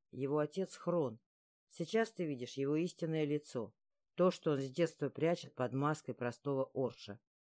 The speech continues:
И я точно знаю, что сам он тебе его никогда не продемонстрирует. Слишком силен в нем страх, что его отвергнут и не полюбят. Он обезумел, когда встретил тебя. Я видел это. Я старший в семье.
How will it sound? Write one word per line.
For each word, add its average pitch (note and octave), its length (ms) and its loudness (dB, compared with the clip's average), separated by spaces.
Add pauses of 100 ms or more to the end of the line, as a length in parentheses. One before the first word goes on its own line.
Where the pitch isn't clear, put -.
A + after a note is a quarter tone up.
(500)
И F3 100 0
я G#3 220 6
точно G#3 440 0
знаю, F3+ 440 0
что - 280 -8
сам G#3 440 2
он D#3+ 120 0
тебе C3+ 340 -4
его B2+ 260 -4
никогда B2 520 -4
не D3+ 140 -2
продемонстрирует. B2+ 960 -8 (420)
Слишком E3 540 -2
силен D#3 400 -2
в C#3+ 40 -4
нем C3 200 -4
страх, D#3+ 380 -6
что - 160 -10
его C3+ 180 -2
отвергнут C3+ 600 -4
и C3 60 -4
не C3 120 -6
полюбят. B2 480 -6 (560)
Он E3+ 180 2
обезумел, F3 640 2
когда C3+ 320 -2
встретил C3 440 -6
тебя. G#2+ 400 -12 (500)
Я C#3+ 220 2
видел C#3+ 380 -2
это. - 320 -16 (340)
Я D3+ 240 0
старший D#3+ 420 -2
в - 40 -14
семье. A2+ 440 -10